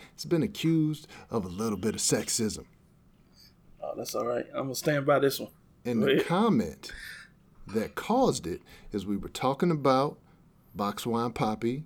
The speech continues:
Speaker 1: you know, his paternity leave, and you said it basically wasn't excused. You said
Speaker 2: Oh,
Speaker 1: when a
Speaker 2: okay.
Speaker 1: baby's first born, the baby don't do nothing. So
Speaker 2: Facts.
Speaker 1: why does he need to be off away doing the podcast? And,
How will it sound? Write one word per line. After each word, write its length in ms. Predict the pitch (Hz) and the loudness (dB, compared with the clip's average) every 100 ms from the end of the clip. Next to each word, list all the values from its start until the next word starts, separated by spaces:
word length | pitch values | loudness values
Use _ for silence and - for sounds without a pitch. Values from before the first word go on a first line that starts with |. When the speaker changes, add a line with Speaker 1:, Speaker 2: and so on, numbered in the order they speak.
| - | -4
Speaker 1:
you 80 | |
know, 140 | 101 90 | -4 -4
his 200 | 107 110 | -6 -6
paternity 640 | - 123 - 151 135 120 | -6 -4 0 2 2 2
leave, 420 | 113 117 117 127 | 2 2 2 0
and 140 | 104 78 | -2 -4
you 60 | |
said 400 | 101 - 110 110 104 - - | -6 -2 0 0 -2 -12 -10
it 120 | 104 104 | -4 0
basically 480 | 120 110 110 - | 0 0 -4 -4
wasn't 440 | 95 101 127 123 113 | -4 0 0 0 -2
excused. 760 | 101 - 113 98 87 95 135 - - - | -2 -2 0 0 -2 -10 -12 -16 -20 -14
You 80 | 95 | -10
said 400 | - 98 90 92 - | -4 -4 -4 -6 0
Speaker 2:
Oh, 200 | 117 117 | 2 2
Speaker 1:
when 120 | 110 | 2
a 40 | |
Speaker 2:
okay. 80 | 101 | 0
Speaker 1:
baby's 360 | 123 127 110 107 | 2 2 0 -2
first 360 | - 113 95 | 0 0 0
born, 520 | 90 113 110 107 113 - - - | -2 0 0 0 -2 -6 -16 -14
the 40 | |
baby 300 | 90 131 131 | -4 0 2
don't 300 | 117 110 90 | 2 2 2
do 160 | 110 131 | 4 6
nothing. 500 | 113 101 101 - 147 - - | 6 2 0 -4 -6 -10 -20
So 460 | - - 104 90 85 - | -8 -2 -2 -2 -8 -10
Speaker 2:
Facts. 240 | - 117 | -4 0
Speaker 1:
why 200 | 233 131 | 4 4
does 200 | 104 104 | 2 0
he 160 | - 123 | 2 4
need 300 | 113 113 101 | 4 2 0
to 80 | 104 | -4
be 380 | 92 117 107 104 - - - | 0 2 2 -2 -12 -18 -2
off 400 | 127 113 107 - - - | 2 2 0 -8 -12 -4
away 480 | 110 104 120 117 | -2 2 2 2
doing 320 | 104 110 113 101 | 2 2 4 2
the 80 | |
podcast? 880 | - - 110 101 - 107 104 156 - - - - - | 0 -2 -2 -2 -4 -2 -2 -6 -12 -18 -20 -16 -6
And, 460 | 113 110 107 101 | -2 0 0 -2